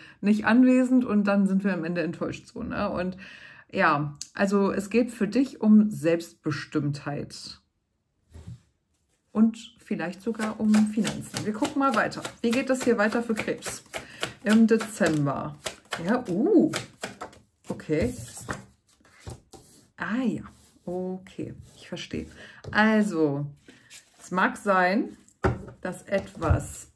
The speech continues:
Unvorhergesehenes passiert, was dich, ähm, so aus dem Konzept bringt. Beziehungsweise, ich nehme es eher so wahr, dass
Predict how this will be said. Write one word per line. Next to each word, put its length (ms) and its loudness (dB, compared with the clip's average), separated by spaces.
Unvorhergesehenes 1120 2
passiert, 680 -2
was 420 -6
dich, 400 -2
ähm, 640 2
so 640 -4
aus 240 0
dem 120 -2
Konzept 400 -4
bringt. 220 -6
Beziehungsweise, 1400 0
ich 180 -2
nehme 220 4
es 80 -2
eher 240 0
so 220 -4
wahr, 360 -2
dass 520 -2